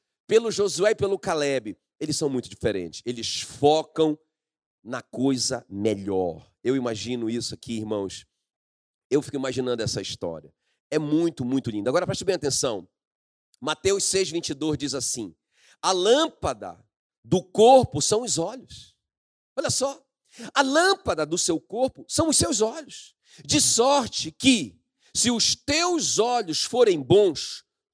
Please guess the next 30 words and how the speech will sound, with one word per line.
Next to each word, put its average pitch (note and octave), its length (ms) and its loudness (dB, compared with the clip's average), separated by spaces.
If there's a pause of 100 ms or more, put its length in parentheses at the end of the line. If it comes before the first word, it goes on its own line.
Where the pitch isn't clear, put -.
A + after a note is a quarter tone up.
(180)
todo F#3+ 440 6
o D#3+ 40 4
teu D3 340 6 (140)
corpo D#3 640 8
terá C3 800 0
luz." A#2+ 760 0
Meu E3 160 2
Deus, C#3 320 -2
sabe A3 180 0
o - 40 -2
que - 80 0
significa F3 360 0
esse C#3 160 2
versículo? A#2 580 -4 (360)
Que G3 100 4
a F#3+ 80 6
maneira E3+ 640 6
que F#3+ 100 -4
você D3+ 360 0
vê B2 260 4
as A#3 240 -4
coisas A#2+ 580 -10 (240)
vai B2+ 520 2
determinar C#3 600 -2
todo D#3+ 260 -2
o D#3+ 60 -8
curso E3 520 -4
da A#2+ 100 -2
sua D3 240 -4
vida. G#2 460 -14